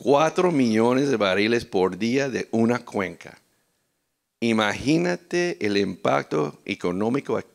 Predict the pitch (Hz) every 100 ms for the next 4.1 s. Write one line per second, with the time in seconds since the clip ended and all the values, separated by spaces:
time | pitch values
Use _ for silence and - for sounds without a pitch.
0 | - 101 95 - 95 110 123 135 - -
1 | _ _ - 95 95 95 90 - - _
2 | _ - - 101 98 104 117 135 131 120
3 | 90 - 101 101 98 98 104 127 151 -
4 | -